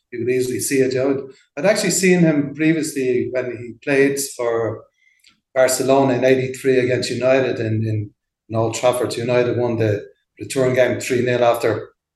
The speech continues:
having lost the first game two nil. Frank Stapleton getting a couple of goals, but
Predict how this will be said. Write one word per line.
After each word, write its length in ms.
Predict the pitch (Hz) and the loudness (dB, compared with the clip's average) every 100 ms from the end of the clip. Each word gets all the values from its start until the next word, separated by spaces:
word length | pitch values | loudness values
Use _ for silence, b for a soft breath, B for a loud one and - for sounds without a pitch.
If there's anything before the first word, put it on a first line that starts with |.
| _ | _
having 240 | 127 123 | -6 -2
lost 260 | 123 123 - | 0 0 -2
the 80 | - | -4
first 220 | 123 120 | -4 -2
game 260 | 120 113 | -2 -2
two 180 | 110 135 | -2 -2
nil. 220 | 131 120 110 113 - - | 0 0 -2 -8 -12 -8
Frank 180 | 123 | -6
Stapleton 480 | - 127 131 127 110 | -4 -2 -2 -2 -6
getting 220 | 110 117 | -6 -6
a 420 | 113 110 - _ - | -8 -12 -20 _ -12
couple 200 | 123 120 | -8 0
of 60 | |
goals, 340 | 131 127 127 127 | 2 4 2 -2
but 200 | 110 | -6